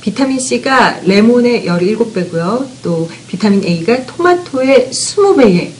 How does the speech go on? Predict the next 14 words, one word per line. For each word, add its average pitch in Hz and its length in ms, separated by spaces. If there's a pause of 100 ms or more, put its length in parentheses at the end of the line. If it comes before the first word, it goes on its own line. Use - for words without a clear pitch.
(180)
달하는데요. 170 640 (640)
이 190 80
피부에 359 440
빠르게 311 680
흡수되기 277 540
때문에 240 600 (240)
트러블 285 340
진정, 247 720 (120)
화이트닝이나 254 1000
주름 285 420
개선 208 380
효과가 185 600
높아지는 220 640
거죠. 185 260